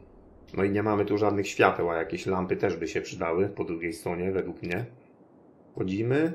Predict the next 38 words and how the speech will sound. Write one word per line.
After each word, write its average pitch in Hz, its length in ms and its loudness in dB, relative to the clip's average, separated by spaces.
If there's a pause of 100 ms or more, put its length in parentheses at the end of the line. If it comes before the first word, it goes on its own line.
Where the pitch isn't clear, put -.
(160)
new 156 200 -4
prop. - 300 2 (1800)
Musimy 95 260 0
jakąś 95 240 2
taką 95 240 2
podobną 95 420 4
lampę, 90 340 2 (320)
y, 82 60 -10
znaleźć. 87 380 -4
Ja 104 120 2
tylko 101 220 2
na 101 100 2
przykładzie 85 540 0
wam 80 200 -6
podam. 90 380 -2 (720)
Więc 87 140 -6
wezmę 87 280 4
tu - 120 -6
pierwszą 85 360 0
z 80 40 -6
brzegu 90 380 2
i 80 320 -4 (340)
po 90 100 -4
prostu, 87 340 -4 (680)
żeby 82 240 -8
czasu 104 300 -6
za 85 120 -4
dużo 87 220 -4
nie 85 100 -4
marnować 87 460 -4
na 92 60 -4
gadanie. 92 380 -6 (720)
Jak 98 200 -2
to 104 120 2
teraz 98 280 2
nam 101 160 2
tu 98 120 0
wygląda? 82 560 0